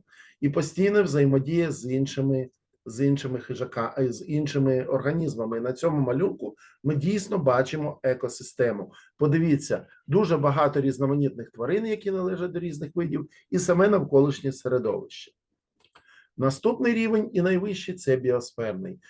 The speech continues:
Якщо ми візьмемо всі екосистеми, які існують на планету Земля, на планеті Земля, і об'єднаємо їх, то це буде якраз найвищий біосферний рівень.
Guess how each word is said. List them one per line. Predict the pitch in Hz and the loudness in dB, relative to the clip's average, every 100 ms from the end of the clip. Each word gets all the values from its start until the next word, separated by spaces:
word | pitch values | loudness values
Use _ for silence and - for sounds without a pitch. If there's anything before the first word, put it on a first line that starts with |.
| _ - | _ 0
Якщо | 147 196 | 2 4
ми | 180 | 4
візьмемо | 170 151 170 160 131 | 4 2 2 4 2
всі | - - 190 143 - | 0 -4 -2 -2 -4
екосистеми, | 117 117 135 - 147 131 120 | -12 -10 -8 -2 0 2 0
які | 117 131 | -2 -6
існують | 120 - 120 95 | -8 -4 -4 -2
на | 104 | -4
планету | 113 107 101 104 | -2 -2 -4 -6
Земля, | 98 135 175 101 139 | -6 -2 -2 -2 -2
на | 131 | 2
планеті | 135 131 120 127 | 2 2 -2 -6
Земля, | 143 214 110 - _ _ _ | -8 -6 -6 -8 _ _ _
і | 190 | 6
об'єднаємо | 165 123 139 127 190 226 226 | 6 6 2 4 2 2 -2
їх, | 233 104 - _ _ | -6 -10 -14 _ _
то | 147 | 0
це | 143 196 214 | 4 6 4
буде | - 139 170 165 | 4 -4 0 2
якраз | 127 - 147 139 | 2 2 0 0
найвищий | 120 120 123 185 - 147 | -2 -4 -4 -6 -6 -4
біосферний | 113 104 - - 110 110 104 | 0 -2 -2 -6 -6 -4 -8
рівень. | 87 - | -10 -18